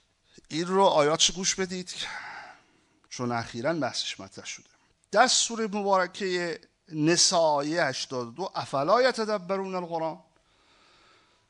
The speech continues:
چرا تدبر در قرآن نمی‌کنه؟ به ما دستور تدبر در قرآن دادن. اما هر کسی می‌تواند تدبر در قرآن بکند؟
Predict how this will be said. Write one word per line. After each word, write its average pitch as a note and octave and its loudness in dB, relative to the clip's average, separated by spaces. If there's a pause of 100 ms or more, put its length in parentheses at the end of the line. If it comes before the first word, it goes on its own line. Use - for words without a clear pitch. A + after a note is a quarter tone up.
(300)
چرا C4+ 0
تدبر F#3 0
در G3 2
قرآن D3 0
نمی‌کنه؟ B2 -10
به D3 -8
ما F#3+ -6
دستور D#3 2
تدبر C3+ 0
در B2+ 4
قرآن F#2+ -2
دادن. F2+ -10 (2250)
اما C4 12
هر B3+ 12
کسی C4 10
می‌تواند A#3 8
تدبر F3+ 6
در F3 8
قرآن E3 4
بکند؟ D3+ 2